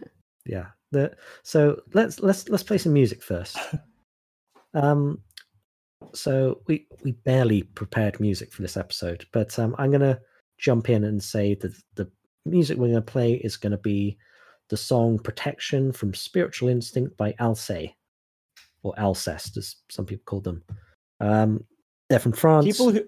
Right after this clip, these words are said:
Speaker 3: people who pronounce the T for this band are fucking idiots. I'm just gonna say it. They're French.
Speaker 2: Yeah.
Speaker 3: The E S T, you never pronounce the T at the end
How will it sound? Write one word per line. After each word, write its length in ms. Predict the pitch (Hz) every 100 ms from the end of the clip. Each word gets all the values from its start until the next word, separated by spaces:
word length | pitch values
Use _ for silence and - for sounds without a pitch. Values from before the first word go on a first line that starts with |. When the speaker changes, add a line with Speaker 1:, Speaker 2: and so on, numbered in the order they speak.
| _
Speaker 3:
people 280 | - 214 226
who 100 | 208
pronounce 480 | - 160 147 147 -
the 120 | 127
T 300 | - 123 120
for 140 | -
this 200 | 127 127
band 420 | - 127 127 127 -
are 160 | 113 104
fucking 420 | - 131 123 120
idiots. 420 | 107 95 80 -
I'm 120 | 107
just 180 | 110 110
gonna 140 | 113
say 260 | 104 - 104
it. 120 | 87
They're 80 | 127
French. 580 | 120 - 185 175 - -
Speaker 2:
Yeah. 140 | 151 107 - _ _ _ _ _ _ _ -
Speaker 3:
The 400 | 131 147 131 - _ -
E 160 | 160
S 220 | 156 156
T, 420 | - - 165 175 180
you 160 | 143
never 420 | 151 156 170 180 -
pronounce 520 | - 170 160 151 -
the 120 | 135
T 220 | - 170
at 100 | 156
the 120 | 143 135
end 400 | 139 160 175